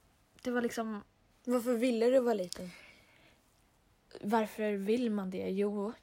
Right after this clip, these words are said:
Speaker 1: eh, normer, kroppsideal. Och det är just därför det här passar så bra in på det här avsnittet. För det var exakt det jag upplevde då. Det var det jag levde igenom utan att jag kanske visste om det, liksom. Spelar vi ens in? Ja.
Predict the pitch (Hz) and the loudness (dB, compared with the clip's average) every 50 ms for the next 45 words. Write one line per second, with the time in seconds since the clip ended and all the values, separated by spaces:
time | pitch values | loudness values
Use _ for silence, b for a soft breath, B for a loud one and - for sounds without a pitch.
0 | _ _ - - 208 202 202 196 196 190 - 202 214 214 254 294 277 214 185 180 | _ _ -6 -2 0 2 2 0 0 -2 -4 -2 -2 0 0 0 0 -2 -4 -4
1 | - - 233 - - - - - 202 208 233 311 294 226 202 196 185 208 269 _ | -6 -8 -10 -10 -12 -14 -8 -6 -4 -2 -2 -2 -2 -4 -4 -4 -6 -8 -10 _
2 | _ _ - - - _ - - - 208 208 202 202 196 202 220 - 208 208 208 | _ _ -20 -20 -20 _ -10 -8 -4 -4 -2 -2 -2 -4 -4 0 2 2 2 2
3 | 208 - - 226 226 220 - - 208 202 196 196 196 - 196 190 202 196 196 196 | -2 -4 -4 -2 -2 -2 -4 -4 -4 -4 -2 -4 -4 -6 -6 -4 -4 -4 -2 -2
4 | 190 196 214 196 190 180 185 - 185 190 190 - - 208 185 175 - - 285 - | -2 -2 -4 -4 -4 -6 -8 -6 -8 -8 -8 -6 -8 -8 -8 -10 -10 -12 -10 -8
5 | - 196 190 - - 190 196 196 190 190 - - - 254 - - - - 196 185 | -8 -10 -10 -8 -6 -4 -2 -2 -4 -4 -6 -8 -8 -8 -10 -10 -8 -6 -6 -6
6 | 185 - - - - - 226 269 339 320 214 190 185 - - - 208 - b b | -4 -6 -8 -10 -10 -8 -6 -6 -4 -4 -4 -6 -6 -6 -8 -8 -8 -10 b b
7 | b b b b b b b b _ _ _ _ - 208 226 220 214 214 214 214 | b b b b b b b b _ _ _ _ -8 -2 -2 0 2 2 2 2
8 | 208 202 202 202 196 190 196 190 202 220 294 311 240 196 190 190 190 185 190 196 | 2 2 0 -2 -2 -2 0 -2 0 0 -2 -2 -2 -2 -4 -4 -4 -6 -6 -8
9 | 190 185 185 - 185 - 196 185 185 - 196 190 190 208 - - - 196 185 - | -8 -8 -8 -10 -10 -8 -8 -8 -6 -6 -6 -8 -8 -10 -12 -12 -10 -8 -8 -8
10 | - - - 254 311 349 320 226 190 180 - - - - - 208 - - - 220 | -6 -6 -4 -4 -2 0 0 0 0 0 -2 -4 -4 -4 -6 -6 -6 -6 -6 -8
11 | 220 214 - - 208 208 208 208 202 202 196 - - 214 185 175 180 - 190 190 | -8 -10 -8 -6 -6 -4 -4 -4 -4 -6 -6 -8 -8 -8 -8 -8 -8 -8 -8 -8